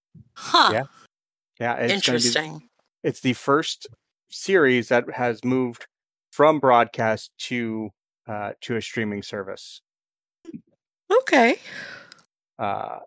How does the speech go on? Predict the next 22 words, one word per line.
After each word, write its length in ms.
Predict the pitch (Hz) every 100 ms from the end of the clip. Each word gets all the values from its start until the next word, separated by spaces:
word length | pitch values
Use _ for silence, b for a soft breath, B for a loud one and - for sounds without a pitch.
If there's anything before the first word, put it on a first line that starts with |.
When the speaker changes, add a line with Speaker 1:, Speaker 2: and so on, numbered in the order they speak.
| _ _ _ _ _ -
Speaker 2:
a-, 180 | - -
and, 220 | 170 175
and 180 | - 107
since 160 | - 117
we're 100 | 110
talking 300 | 123 - 131
about, 140 | 127 -
talking 320 | 139 135 151
about 260 | 151 151
Disney 300 | 180 180 202
Plus, 580 | 214 - 175 156 - - - _ -
uh, 420 | 139 123 117 110 - _ _ _ _ -
they're, 440 | 135 131 131 143 -
they 200 | 131 127
are 160 | 120
working 400 | 123 143 - 160
on 380 | 151 131 123 123
the, 520 | 120 120 120 117 117 - _ _ -
uh, 380 | 110 101 104 107 _ _ _ _ _ _
Marvel 500 | 127 131 135 135 135
series, 840 | - - 131 123 123 120 113 - - _ _ _ _ _
uh, 240 | 127 107